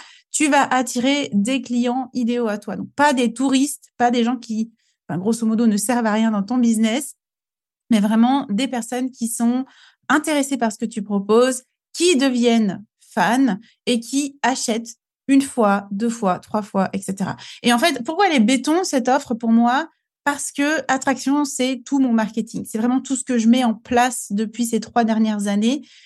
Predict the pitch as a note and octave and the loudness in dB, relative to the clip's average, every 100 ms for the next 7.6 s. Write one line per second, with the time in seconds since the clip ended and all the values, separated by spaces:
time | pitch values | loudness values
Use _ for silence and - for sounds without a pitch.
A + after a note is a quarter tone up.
0 | - - - C4 C4+ A#3+ A3+ A3+ A#3 C4 | -20 -8 -4 -2 2 2 4 4 2 0
1 | C4+ A#3+ - B3 A#3+ A#3+ A#3+ B3+ - - | -2 -4 -4 -4 -4 -6 -6 -8 -10 -16
2 | _ - A#3 G#3 A#3 G#3+ G#3+ A#3 A#3+ A#3 | _ -6 -4 0 0 0 2 4 4 2
3 | - G3 G#3 B3 A#3 C#4 C#4 A#3 - A3 | -2 0 0 0 0 -2 -2 -6 -4 -2
4 | A3 G#3 A3+ G#3 G3+ G3+ G#3+ G3+ A#3 A#3 | -2 0 0 2 0 0 -4 0 2 2
5 | A#3 G3 G3 - A#3+ A#3+ B3+ A#3+ A#3 A#3 | 0 -2 -2 -2 0 0 0 2 2 0
6 | G3+ G#3+ A3 A#3+ A#3 G#3 G3+ B3 G#3+ G3+ | 0 -2 0 -2 -2 -4 -2 0 -2 -4
7 | G#3+ G3 G3 A3+ - | -4 -2 0 -2 -4